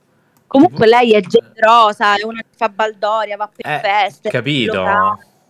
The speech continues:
Speaker 2: Che dite? Aspetta, Sofia che dice? A me questo con i pantaloni
Speaker 1: Con i
Speaker 2: piace un
Speaker 1: pantaloni piace
Speaker 2: sacco
Speaker 1: un sacco.
Speaker 2: e con quelle scarpe lilla ancora di più
Speaker 1: Lilla.
Speaker 2: figo. Eh, aspetta, quale scarpe lilla? Aspe-, queste qua?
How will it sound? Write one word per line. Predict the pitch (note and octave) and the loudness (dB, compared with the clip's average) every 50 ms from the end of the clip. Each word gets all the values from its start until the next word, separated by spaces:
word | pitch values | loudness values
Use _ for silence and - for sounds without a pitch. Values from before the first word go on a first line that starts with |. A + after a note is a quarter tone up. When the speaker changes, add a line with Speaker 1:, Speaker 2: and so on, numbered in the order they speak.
| _ _ _ | _ _ _
Speaker 2:
Che | _ - F3+ D#3 C#3 | _ -10 -10 -10 -10
dite? | A2 G#2+ G2+ F#2+ F2+ F2 F#2 F#2 F#2 F#2 G2 - _ _ _ _ _ _ _ _ _ _ _ _ | -14 -12 -12 -12 -10 -10 -10 -10 -10 -10 -12 -16 _ _ _ _ _ _ _ _ _ _ _ _
Aspetta, | - B2+ - - C#3 A#2+ - B2 | -12 -10 -6 -6 -6 -6 -6 -10
Sofia | A#2 - C#3 - G3+ F3+ | -10 -10 -10 -8 -8 -8
che | B2+ A2+ A2 A2 | -8 -10 -14 -14
dice? | G2 G2+ F#2+ F#2+ F#2+ - G#2 G2+ - | -14 -12 -12 -12 -12 -14 -14 -16 -16
A | - A2+ | -16 -16
me | A#2+ D3+ F3+ - - | -16 -16 -16 -16 -14
questo | - C#3+ C#3 C#3+ - - - - - - - _ - C3+ C3 B2+ B2+ B2+ B2+ B2+ B2 - | -12 -12 -12 -14 -16 -20 -20 -20 -20 -20 -18 _ -10 -8 -6 -6 -6 -6 -8 -8 -10 -12
con | - C3 | -12 -14
i | C3 B2+ | -12 -10
pantaloni | B2+ C3+ C3+ - D#3 E3 E3 | -12 -12 -12 -12 -12 -10 -8
Speaker 1:
Con | A#3+ B3+ | -6 -6
i | B3 | -4
Speaker 2:
piace | C4 C4 B3 | -4 -4 -6
un | A#3+ | -4
Speaker 1:
pantaloni | - D4+ E4 F4+ G4 G4 E4+ | -2 -2 0 0 0 0 -2
piace | C4 B3+ A#3 F#3+ | 0 0 0 -2
Speaker 2:
sacco | F#3+ | -4
Speaker 1:
un | - _ _ _ | -10 _ _ _
sacco. | - G#3 G3+ - - | -2 -2 -2 -2 -6
Speaker 2:
e | |
con | - - C3+ | -10 -6 -2
quelle | D#4 D#4+ - C#3+ D3 | 0 0 0 0 -2
scarpe | C#3+ - - - D#3 D#3 D#3 - D#3+ | -6 -6 -4 -4 -4 -4 -6 -8 -8
lilla | D3 F3+ F3+ F3+ D3 | -8 -8 -6 -6 -8
ancora | A2+ A2 - - B2+ B2 A#2+ | -8 -8 -8 -6 -4 -2 0
di | A#2 A#2 A2 G#2 G2+ | 0 2 2 2 2
più | |
Speaker 1:
Lilla. | G#2 G#2 G2+ G2+ G#2+ | 2 2 0 0 -2
Speaker 2:
figo. | A2 - A2+ G#2+ G2+ F#2+ - - - - - - - | -4 -6 -10 -10 -10 -10 -12 -14 -16 -20 -20 -20 -18
Eh, | - - | -14 -12
aspetta, | C#3 C#3+ - F3+ D3+ D#3+ - | -10 -8 -6 -4 -4 -4 -6
quale | - A3+ A3+ A#3+ | -4 -6 -6 -6
scarpe | A#3 - - G3 F#3 - - F#3 | -6 -8 -6 -8 -8 -6 -8 -8
lilla? | E3 C3+ A2 G#2 A#2 C3+ | -6 -6 -6 -8 -8 -10
Aspe-, | - - - C3 G#2+ D#2+ - | -8 -8 -6 -8 -8 -8 -8
queste | - E3 - - - D#3 - - | -10 -8 -8 -6 -8 -10 -8 -6
qua? | - F3+ C#3 F#2+ E2+ F#2+ G#2 A#2 C#3+ | -4 -4 -4 -4 -6 -6 -8 -10 -12